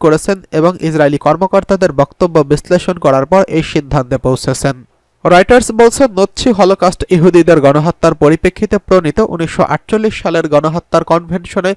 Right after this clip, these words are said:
গণহত্যাকে একটি জাতীয়, জাতিগত, জাতিগত এবং ধর্মীয় গোষ্ঠীকে সম্পূর্ণ ও আংশিকভাবে ধ্বংস করার উদ্দেশ্যে কাজটি সংগঠিত হয়েছে। তবে ইসরায়েল ধারাবাহিকভাবে গণহত্যার অভিযোগ প্রত্যাখ্যান করে আসছেন। ইহুদিবাদী এই দেশটির দাবি, তারা আন্তর্জাতিক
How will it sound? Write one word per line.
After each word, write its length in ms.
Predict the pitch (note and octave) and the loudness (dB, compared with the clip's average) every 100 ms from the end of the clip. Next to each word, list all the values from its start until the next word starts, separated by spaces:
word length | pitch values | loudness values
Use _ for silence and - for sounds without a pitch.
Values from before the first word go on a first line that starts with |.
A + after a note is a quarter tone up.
| _ - _ D3 | _ -20 _ -2
গণহত্যাকে 580 | D#3 F#3+ G#3 - G3+ | -2 0 -2 -4 -4
একটি 240 | G3 - F#3 | -4 -2 -2
জাতীয়, 400 | C#3+ C#3 - G#3 G#3+ - - D3 | 0 -4 -2 -4 -4 -10 -12 -2
জাতিগত, 560 | D#3 - F#3+ F#3+ G3+ D#3 | -2 0 -4 -2 -4 -2
জাতিগত 420 | D3 - F3 E3+ | -4 -2 -4 -2
এবং 340 | E3 D3 D3+ C#3 | 0 0 -2 -2
ধর্মীয় 360 | C3+ C#3+ D3 | -4 -2 -4
গোষ্ঠীকে 480 | C#3 D3+ - G3+ G3+ | -2 -2 -2 0 0
সম্পূর্ণ 520 | - D3+ - D3+ D3+ C#3 | 0 -4 -2 -2 0 0
ও 120 | C3 - | -2 -2
আংশিকভাবে 680 | D3 D#3+ - F#3+ D#3+ D3+ C#3 | -6 -6 -8 -4 0 0 0
ধ্বংস 340 | C3+ D#3 F#3+ | -2 -4 -2
করার 240 | D#3+ D3 | 0 0
উদ্দেশ্যে 520 | - D3 D3+ - G3 G3 - - _ | 0 -4 -4 -4 -6 -6 -14 -20 _
কাজটি 340 | E3+ E3+ - G3+ | -4 -4 -8 -10
সংগঠিত 480 | E3+ C#3 A#2+ C3 | -10 -8 -6 -6
হয়েছে। 480 | B2 B2 B2+ - C#3+ - _ _ | -6 -4 -6 -4 -6 -6 _ _
তবে 240 | E3+ F#3 G3+ | -2 0 -2
ইসরায়েল 360 | E3 D#3 D#3 C#3+ | -2 2 2 2
ধারাবাহিকভাবে 680 | C3+ C#3+ C#3 C#3+ C3+ C#3 C#3 | 0 0 0 -2 0 -2 0
গণহত্যার 500 | C#3 D3 D#3 D#3 - | -2 -2 -2 -2 0
অভিযোগ 400 | D3 D#3 D3+ - | 0 0 -2 -2
প্রত্যাখ্যান 560 | - F3+ - D#3+ - C3 | -4 -4 -4 -4 -4 -8
করে 240 | - C3 | -4 -2
আসছেন। 440 | B2 A#2+ - C3+ B2 - - - | 0 -2 -6 -6 -8 -18 -20 -6
ইহুদিবাদী 540 | C#3 D3 C#3+ C#3 C#3 C3+ | -2 0 0 0 0 0
এই 140 | C#3+ C3+ | 0 0
দেশটির 400 | C#3 - E3 C#3 | -2 0 -2 0
দাবি, 240 | C3+ D3 | 0 0
তারা 220 | C3+ C3+ | 0 0
আন্তর্জাতিক 640 | - C#3+ D#3 D3 C#3 C#3 | 0 0 0 2 0 -4